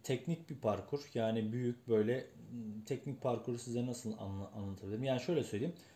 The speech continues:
normal bir ormanlık arazide, orman yolunda, araç yolunda, yani orman araçları işte, e, itfaiyeler ya da işte jiplerin geçtiği yolda bir, yolda olan bir yarıştan ziyade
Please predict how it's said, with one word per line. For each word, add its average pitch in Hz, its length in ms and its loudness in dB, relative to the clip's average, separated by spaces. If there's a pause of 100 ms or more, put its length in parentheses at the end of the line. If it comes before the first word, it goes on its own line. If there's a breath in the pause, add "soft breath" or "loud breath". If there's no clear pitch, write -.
(120 loud breath)
normal 165 540 6
bir 175 160 4
ormanlık 151 640 4
arazide, 117 640 4 (100)
orman 131 360 2
yolunda, 101 600 -2 (120)
araç 120 340 2
yolunda, 90 480 -2 (120)
yani 98 240 -4
orman 110 320 2
araçları 95 460 -4
işte, 98 340 -6 (300)
e, 101 140 -4
itfaiyeler 95 760 0
ya 98 180 -2
da 101 60 -2
işte 104 340 -2 (360 loud breath)
jiplerin 113 580 0
geçtiği 110 520 2
yolda 110 380 4
bir, 113 140 2 (200)
yolda 113 300 4
olan 120 280 4
bir 117 80 0
yarıştan 120 640 0 (360 loud breath)
ziyade 123 600 4